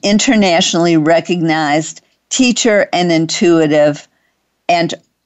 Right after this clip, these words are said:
al-, also an author, museum, <laughs> I'm sorry, musician, and producer of more than fifteen guided meditation C Ds.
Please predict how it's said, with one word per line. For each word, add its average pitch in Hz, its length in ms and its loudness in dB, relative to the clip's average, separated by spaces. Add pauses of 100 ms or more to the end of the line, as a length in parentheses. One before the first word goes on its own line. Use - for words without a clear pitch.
(180)
al-, 208 400 0
also 190 460 2
an 147 220 0
author, 196 440 0
museum, 180 880 0
<laughs> - 60 -4
I'm 220 480 2
sorry, 240 440 2
musician, 196 840 0 (340)
and 185 140 -2
producer 208 680 0
of 180 80 0
more 190 240 2
than 175 200 0
fifteen 196 720 -2
guided 180 500 0
meditation 170 840 0
C 160 320 0
Ds. 139 500 -2